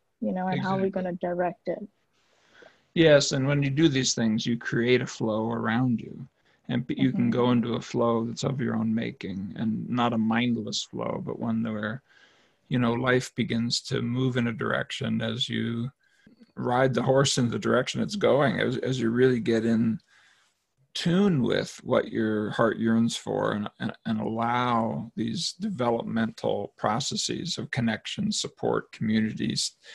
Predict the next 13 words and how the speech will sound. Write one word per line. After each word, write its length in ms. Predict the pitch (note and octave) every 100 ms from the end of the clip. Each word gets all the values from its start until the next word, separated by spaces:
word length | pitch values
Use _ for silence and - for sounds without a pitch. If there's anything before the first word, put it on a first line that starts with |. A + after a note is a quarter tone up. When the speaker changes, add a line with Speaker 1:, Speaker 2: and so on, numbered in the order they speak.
| - _
Speaker 2:
growth. 580 | C3 A#2 A2 G#2+ - - _ - - - - - - _
You 80 | F3
know, 100 | D#3+
people 320 | - F#3+ A#3
will 140 | G#3 E3+
help 280 | C#3+ C3+ -
you 80 | A#2+
on 160 | A#2
this 120 | A#2+
journey. 760 | - - A2+ A#2+ A#2 A#2+ C3 D3 - _
Your 460 | - C3 C3 B2+ - _ C3
basic 460 | C3 C3 - C3 - _ _ _ _ _ _ _
heart 420 | - - A#2+ A2